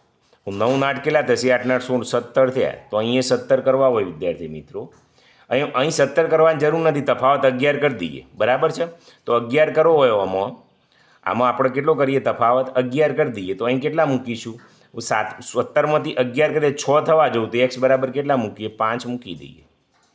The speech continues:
હવે પાંચ મૂકીએ એટલે પાંચ ના એક છ, સત્તરમાં છ જાય એટલે અગિયાર. તો એક્સની બરાબર અહીં કેટલા આવશે?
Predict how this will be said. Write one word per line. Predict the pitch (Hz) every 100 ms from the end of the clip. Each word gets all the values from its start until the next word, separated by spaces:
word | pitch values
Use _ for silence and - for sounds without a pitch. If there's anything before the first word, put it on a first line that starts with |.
| _ _ _
હવે | 113
પાંચ | 113 123 135 135
મૂકીએ | 143 147
એટલે | 135
પાંચ | 127 127 131
ના | 139 139
એક | 139 135
છ, | - 139 76 - _ _
સત્તરમાં | - 117 139 135 135
છ | 127 135
જાય | 131 131
એટલે | 131 127 131
અગિયાર. | - 135 123 104 87
તો | 82 98
એક્સની | 104 98 -
બરાબર | 123 120 120 120
અહીં | 117 117
કેટલા | 127 127
આવશે? | 107 80 -